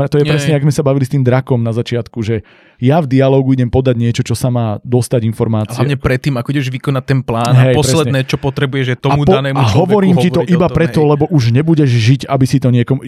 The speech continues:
Speaker 1: Toto keď počujem niekde, ja s tým mám veľký problém. A potom sa to samozrejme nestane, lebo ho,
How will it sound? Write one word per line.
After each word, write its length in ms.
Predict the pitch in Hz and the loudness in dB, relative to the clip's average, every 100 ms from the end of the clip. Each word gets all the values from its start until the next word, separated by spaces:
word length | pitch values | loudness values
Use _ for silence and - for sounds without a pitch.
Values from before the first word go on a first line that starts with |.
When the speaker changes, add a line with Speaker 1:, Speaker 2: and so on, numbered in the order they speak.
| - | -4
Speaker 1:
Toto 260 | 131 131 | -2 0
keď 180 | 127 127 | -2 -4
počujem 400 | - 123 131 120 | -2 -2 2 2
niekde, 340 | 117 113 104 113 | 2 -2 -2 -2
ja 100 | 107 | -2
s 60 | |
tým 160 | - 110 | -2 -2
mám 80 | 107 | -2
veľký 240 | 98 92 | -2 -6
problém. 460 | 98 95 90 104 123 127 _ _ | -6 -6 -4 -2 -4 -6 _ _
A 140 | 113 | -2
potom 160 | 143 127 | 0 0
sa 160 | 117 | -4
to 20 | |
samozrejme 380 | 101 107 92 90 | -6 -6 -6 -2
nestane, 400 | 123 - 120 107 | -2 -2 -2 -2
lebo 160 | 104 104 | -2 0
ho, 120 | 135 | 0